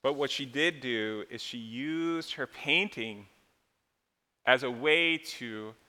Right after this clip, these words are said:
be with God, to write about parables in the way that she saw God out in the desert. And this is one of her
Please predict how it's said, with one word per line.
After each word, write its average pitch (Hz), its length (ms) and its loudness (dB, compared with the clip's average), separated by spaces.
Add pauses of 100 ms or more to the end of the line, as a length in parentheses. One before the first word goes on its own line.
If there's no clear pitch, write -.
(1200)
be 147 220 -2
with 123 520 -4 (140)
God, 135 400 0 (1300)
to 147 120 -2
write 143 380 8
about 127 380 4
parables 139 880 2
in 117 100 -6
the 113 80 -4
way 135 220 2
that 120 140 -2
she - 180 -6
saw 139 540 4
God 110 420 4
out 120 300 4 (400)
in 123 140 0
the 110 340 0 (1000)
desert. 123 640 0 (1900)
And 123 100 0
this 160 180 2
is 139 180 0
one 139 280 2
of 131 200 4
her 120 500 2